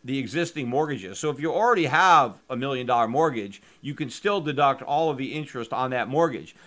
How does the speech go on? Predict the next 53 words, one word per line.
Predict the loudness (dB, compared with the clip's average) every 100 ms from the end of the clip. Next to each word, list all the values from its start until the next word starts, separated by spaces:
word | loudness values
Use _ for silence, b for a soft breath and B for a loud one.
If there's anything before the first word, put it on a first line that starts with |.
| b
But | 0
if | 0
you | -2
sell | -2 6 8 8
that | 6 4
house | 2 0 0
and | 2
buy | 4 4
another | 4 2 0
house | -2 -4 -8
and | -6
take | -6
a | -4
new | -2 0
million | 0 0 0
dollar | -2 -2
mortgage, | -2 -6 -8 -10 B B B
then | 0 0
you | 0
can | -4 -4
only | -4 -6
deduct | -2 0 0 -2
the | -6
interest | -6 -6 -4 -2
on | -2
the |
first | -4 -6 -4
five | 2 2 2
hundred | -2 -4
thousand, | 0 4 4 2 -6 B B -2
which | 0 0 0
will | -2
make | 0 -2 -2
it | -8 -12 -8
less | 4 6 6 4
likely | 6 6 2 -4
that | -4 -4
people | -4 -2 0
that | 0
have | 6 8 8 4
million | -2 0
dollar | 2 4
mortgages | 2 -2 -4 -6 -8 -10 b b -2
will | 0
want | 4 2
to | 0
sell | 2 4
their | 4 4
house | 6 6 4 -4 -10
if | -8
they're | -6
gonna | -4 -4 -4
just | -6 -8